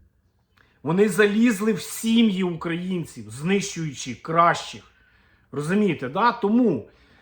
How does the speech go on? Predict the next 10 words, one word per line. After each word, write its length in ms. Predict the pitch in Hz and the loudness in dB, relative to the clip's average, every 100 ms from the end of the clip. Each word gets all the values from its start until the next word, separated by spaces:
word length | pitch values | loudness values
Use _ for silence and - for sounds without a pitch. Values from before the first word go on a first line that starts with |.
| _ _ | _ _
за 240 | 117 170 | -4 -2
ці 320 | 180 - 277 285 | -2 -4 -2 -2
всі 340 | - 220 196 | -2 -2 -2
речі 640 | 170 254 311 - 151 107 _ _ _ _ _ - | 0 -2 -4 -10 -12 -14 _ _ _ _ _ -16
має 560 | 127 147 208 262 247 | -8 0 2 4 2
хтось 420 | - - 202 196 | -2 -2 -2 -2
відповідати. 760 | 196 160 175 170 156 117 98 - _ _ _ _ _ _ _ _ _ _ | -8 -6 -6 -2 -2 -2 -4 -16 _ _ _ _ _ _ _ _ _ _
У 140 | 214 202 | -6 -6
кожної 720 | - 285 302 226 240 220 196 | 0 2 2 0 -2 0 -2
біди, 600 | 160 180 139 135 127 | -4 -4 -2 -2 -4